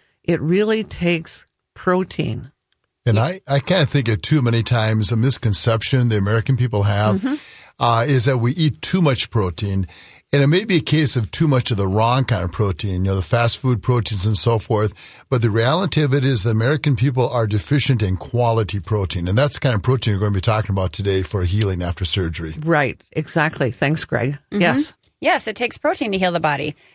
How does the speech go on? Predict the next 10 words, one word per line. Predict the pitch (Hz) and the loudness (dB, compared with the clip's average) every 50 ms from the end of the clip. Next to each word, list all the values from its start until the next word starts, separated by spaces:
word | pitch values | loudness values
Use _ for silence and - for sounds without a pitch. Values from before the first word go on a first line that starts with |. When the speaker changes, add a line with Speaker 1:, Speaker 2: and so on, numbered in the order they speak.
| _ - | _ 0
Speaker 3:
Protein | - 302 330 - 320 302 | 0 0 2 2 0 2
found | - 254 226 202 | 2 0 0 0
in | 190 - - | -2 -2 0
eggs, | 262 247 202 170 - - - | 0 0 -2 -2 -6 -12 -8
fish, | - - 202 170 160 - - - _ | -4 -2 -2 -2 -2 -4 -10 -12 _
chicken, | - - 165 - - 170 160 156 156 - | -6 -6 -6 -4 -4 -8 -8 -8 -10 -10
turkey, | - - 254 247 - - 165 139 147 - - | -6 -2 -2 -2 -2 -2 -4 -4 -4 -2 -2
lamb, | 202 208 202 196 170 165 160 156 _ | 0 0 0 0 -2 -2 -4 -6 _
beef, | - 214 208 170 147 - - _ | -2 0 0 0 -2 -2 -8 _
pork. | - - 226 196 160 - _ _ | -4 0 0 0 0 0 _ _